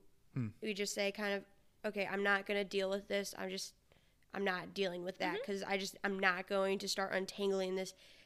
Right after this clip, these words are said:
Speaker 2: giant ball of yarn."
Speaker 1: Yeah.
Speaker 3: I think that's very fair.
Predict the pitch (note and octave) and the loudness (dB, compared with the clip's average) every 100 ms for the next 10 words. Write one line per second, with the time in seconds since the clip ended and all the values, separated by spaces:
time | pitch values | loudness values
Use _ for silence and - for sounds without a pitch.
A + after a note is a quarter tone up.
0 | _ F3+ F3 G#3 G3+ G#3 G3+ F#3+ F#3 F#3 | _ -12 -2 2 4 4 2 0 -2 -2
1 | F3 E3 - - - G#3 - - - A2 | -4 -6 -6 -10 -14 -14 -18 -18 -6 -4
2 | G2+ G#2+ - - - - - - - A#3 | -4 -8 -12 -18 -20 -20 -20 -14 -4 -4
3 | E4 A#3+ G#3+ G#3 G#3 - - F3+ | -2 -2 0 2 2 4 2 2